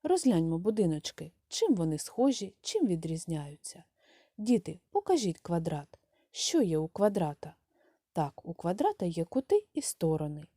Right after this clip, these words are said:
Скільки у квадрата кутів? Один, два, три,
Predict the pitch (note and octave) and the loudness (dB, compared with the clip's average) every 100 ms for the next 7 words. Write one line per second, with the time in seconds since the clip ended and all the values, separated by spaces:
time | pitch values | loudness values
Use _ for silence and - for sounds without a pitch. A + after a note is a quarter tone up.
0 | _ _ _ - - F4+ D#4 - E3 - | _ _ _ -6 0 4 4 4 -2 0
1 | F3+ E3+ E3 F#3+ G#3 D4 - F3 C#3+ _ | -2 0 -2 -2 -2 -2 -2 -4 -6 _
2 | _ _ _ - D3+ C#3+ G#3+ C#4 - - | _ _ _ -10 -8 -2 2 2 -2 -12
3 | E3 D#3+ G3 A#3+ _ _ _ F3+ A#3 | -8 -4 -4 -6 _ _ _ -4 -2